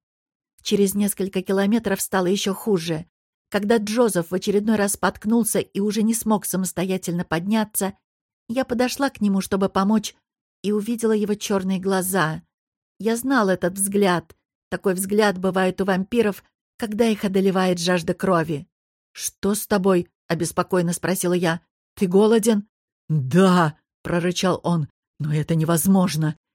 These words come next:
Я же поел прямо перед уходом». «Это все темная магия», проворчал Саруман. «Это она так влияет».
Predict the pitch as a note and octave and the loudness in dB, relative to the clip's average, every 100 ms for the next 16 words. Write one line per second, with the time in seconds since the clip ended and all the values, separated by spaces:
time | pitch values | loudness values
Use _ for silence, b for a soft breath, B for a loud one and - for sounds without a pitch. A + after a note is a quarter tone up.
0 | - D#3+ D#3+ - F3 G3 F3+ - E3+ G3 | -4 -2 -2 -2 0 2 0 0 0 2
1 | F3+ F3+ F#3+ - A3 F3 D#3+ E3 _ _ | 2 2 2 4 2 4 -2 -6 _ _
2 | _ _ _ - D#3 D#3+ E3+ F3 G3+ F3+ | _ _ _ -4 -2 0 -2 -2 -2 0
3 | G3 F3+ F#3 F#3+ F#3+ G3+ F3+ F#3 E3+ F3 | 0 2 2 2 4 2 2 2 2 -2
4 | - E3 F3 - - E3+ - F3 F3 E3+ | -8 -4 -2 -2 -2 -2 0 0 0 0
5 | D#3+ - _ _ - F3+ G3+ G#3+ B3 - | -2 -10 _ _ -2 0 2 4 4 2
6 | E3+ D#3 F3+ F#3+ F3 D#3+ - | 0 0 2 4 2 2 -4